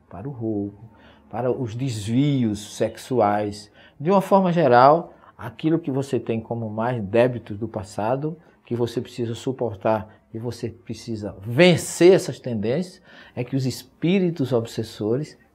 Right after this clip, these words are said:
trabalham mais em você. Daí a necessidade de que você esteja sempre, como dizia Jesus, vigiando e orando, como tá lá no capítulo vinte e seis de Mateus, para vencer essas tendências inferiores que fazem parte dos nossos espíritos.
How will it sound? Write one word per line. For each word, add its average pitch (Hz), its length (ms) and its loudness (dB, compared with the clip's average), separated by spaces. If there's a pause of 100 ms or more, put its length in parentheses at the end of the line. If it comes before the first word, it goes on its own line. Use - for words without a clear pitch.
trabalham 110 520 -6
mais 107 300 -4
em 120 60 -4
você. 123 480 -8 (460)
Daí 110 260 0
a 120 60 2
necessidade 113 680 -4
de 117 80 -8
que 117 120 -12
você 120 260 -8
esteja 113 300 -8
sempre, 196 440 -4
como 135 220 -8
dizia 110 360 -4
Jesus, 113 580 -8 (340)
vigiando 147 760 -4 (280)
e 131 120 -4
orando, 113 480 2
como 113 200 -10
tá 110 140 0
lá 107 160 0
no 113 60 -8
capítulo 113 460 -6
vinte 156 140 -4
e - 60 -18
seis 120 260 -2
de 120 80 -10
Mateus, 117 540 -6 (420)
para 120 180 -2
vencer 123 360 -2
essas 117 240 -6
tendências 117 720 -4
inferiores 160 680 6
que - 100 -16
fazem 165 300 -2
parte 104 380 0 (320)
dos 117 160 -6
nossos 101 380 -4
espíritos. - 720 -14